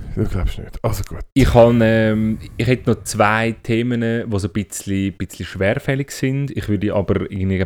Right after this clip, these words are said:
Speaker 2: gerne auf ein anderes Mal,
Speaker 1: Ja.
Speaker 2: wo die Sendung nicht so leicht ist, ähm, verschieben. Ähm, ja, und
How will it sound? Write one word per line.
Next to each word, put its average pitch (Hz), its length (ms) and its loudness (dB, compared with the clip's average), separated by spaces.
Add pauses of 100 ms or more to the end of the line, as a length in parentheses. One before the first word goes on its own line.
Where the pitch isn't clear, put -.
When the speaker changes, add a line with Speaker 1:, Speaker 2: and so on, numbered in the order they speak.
(140)
Speaker 2:
gerne 92 360 -2
auf - 140 -8
ein 90 140 -8
anderes 110 340 -4
Mal, 107 340 2
Speaker 1:
Ja. 92 200 2
Speaker 2:
wo 95 260 2
die - 100 -8
Sendung 92 340 -2
nicht 107 180 0
so 120 100 -4
leicht 110 380 -2
ist, - 300 -6 (140)
ähm, 104 240 -2
verschieben. 110 640 -4 (640)
Ähm, 92 360 -2 (360)
ja, 90 320 2 (380)
und 92 840 0